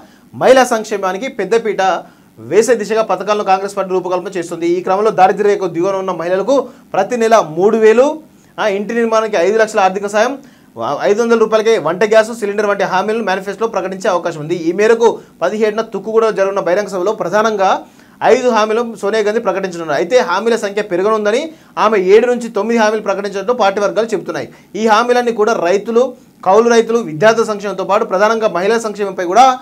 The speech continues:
ఉండేటట్లు పెద్ద ఎత్తున వాళ్ళైతే ప్రయత్నాలు చేస్తున్నట్టు తెలుస్తా ఉంది. ఎకరాకు పదిహేను వేల రూపాయలు, అంటే పదివేల నుంచి పదిహేను వేలు చేసేటువంటి అవకాశం అయితే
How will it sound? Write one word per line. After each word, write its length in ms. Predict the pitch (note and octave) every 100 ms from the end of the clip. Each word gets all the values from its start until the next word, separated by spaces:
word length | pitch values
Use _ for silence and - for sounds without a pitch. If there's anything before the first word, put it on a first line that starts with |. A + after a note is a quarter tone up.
| - - _
ఉండేటట్లు 720 | D#3+ A3 A#3+ A3+ A3+ A3 B3 - - -
పెద్ద 120 | F#3+
ఎత్తున 200 | A#3 A3+
వాళ్ళైతే 300 | G#3 G3+ G#3
ప్రయత్నాలు 360 | G3+ F#3+ G#3 G3
చేస్తున్నట్టు 280 | F#3 F#3+ A3
తెలుస్తా 240 | F#3 E3+ F3
ఉంది. 120 | D#3 F3+ E3+
ఎకరాకు 360 | E3+ G#3+ A3 G#3+
పదిహేను 400 | E3+ F3 G#3 G#3+
వేల 100 | G#3
రూపాయలు, 220 | F3 D3+
అంటే 100 | E3
పదివేల 320 | G3+ F3+ G3
నుంచి 240 | G3 F#3+ A3
పదిహేను 380 | F#3+ E3+ F#3+ G3+
వేలు 120 | G3 F3
చేసేటువంటి 340 | F3+ E3+ E3
అవకాశం 280 | D#3+ F3+ G3+
అయితే 300 | A3+ D4